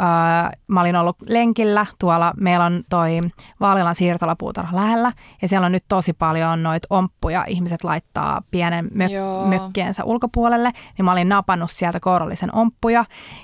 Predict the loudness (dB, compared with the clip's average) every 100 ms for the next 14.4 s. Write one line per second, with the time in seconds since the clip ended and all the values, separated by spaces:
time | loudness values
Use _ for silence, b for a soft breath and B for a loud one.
0 | B 2 4 4 2 0 2 4 4 4
1 | 2 2 2 4 2 2 2 4 4 2
2 | 0 -2 B B B B B B 0 4
3 | 4 4 2 0 2 2 2 -2 -12 -8
4 | 0 2 4 4 2 0 2 2 0 2
5 | 2 2 2 -2 -6 _ _ -10 -2 0
6 | 0 0 -2 -2 -2 0 0 -2 -4 -2
7 | 0 0 0 0 0 -2 -2 -4 -2 2
8 | 2 2 0 0 -2 -4 _ _ _ _
9 | -16 -12 -10 -10 -8 -6 0 0 0 -2
10 | -2 -4 -6 -10 -4 0 2 0 -4 -8
11 | -8 -10 B B 0 4 4 4 2 2
12 | -2 2 2 4 2 0 -2 -2 -2 0
13 | 0 2 2 2 2 0 0 0 -2 -4
14 | -8 -6 -8